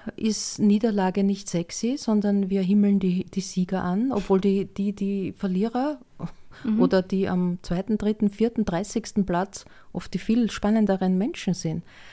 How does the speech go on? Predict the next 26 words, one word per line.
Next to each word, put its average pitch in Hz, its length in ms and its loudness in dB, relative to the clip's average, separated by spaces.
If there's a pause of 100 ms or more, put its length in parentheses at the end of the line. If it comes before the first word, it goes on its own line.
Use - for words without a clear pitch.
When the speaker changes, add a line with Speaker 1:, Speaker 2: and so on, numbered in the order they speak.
(400)
Speaker 1:
Ähm, 180 300 2
also 190 180 -2
das 196 180 2
ist 220 140 2
schon 233 180 6
mal 214 200 6
die 196 140 2
Welt, 180 240 4
in 247 140 2
der 226 200 0
wir 226 100 2
leben, 208 320 0
die 226 100 -4
Gesellschaft, 214 600 -4
in 226 120 2
der 202 220 -2
wir 214 100 -2
leben. 202 380 -2
Das 202 240 -6
hat 175 300 -4
natürlich 208 720 4
letztendlich 220 540 0
eine 214 160 2
sehr 196 200 0
gesellschaftspolitische 220 1300 -4
Facette, 160 720 -4